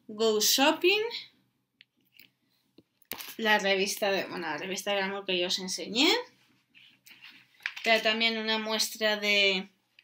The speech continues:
¿qué es esto? Pues no sé qué es, creo que es un iluminador de Dior. Y nos trae también de Rituals, que esto se vendía muy bien,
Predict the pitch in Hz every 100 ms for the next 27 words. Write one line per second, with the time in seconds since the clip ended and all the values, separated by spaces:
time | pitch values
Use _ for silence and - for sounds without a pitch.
0 | - - 202 220 220 - - 349 381 -
1 | _ _ _ _ _ _ _ _ _ _
2 | _ _ _ _ _ _ _ _ _ _
3 | _ _ _ _ _ _ _ - 202 208
4 | 214 220 208 190 175 180 208 220 226 233
5 | 247 220 202 196 185 175 190 180 165 185
6 | 240 330 381 - _ _ _ _ _ _
7 | - - _ - - _ _ _ _ -
8 | - - - - - - 226 214 208 247
9 | 262 262 277 294 240 202 202 294 339 294
10 | 320 311 240 226 - 226 233 196 190 196
11 | 226 240 240 247 277 285 370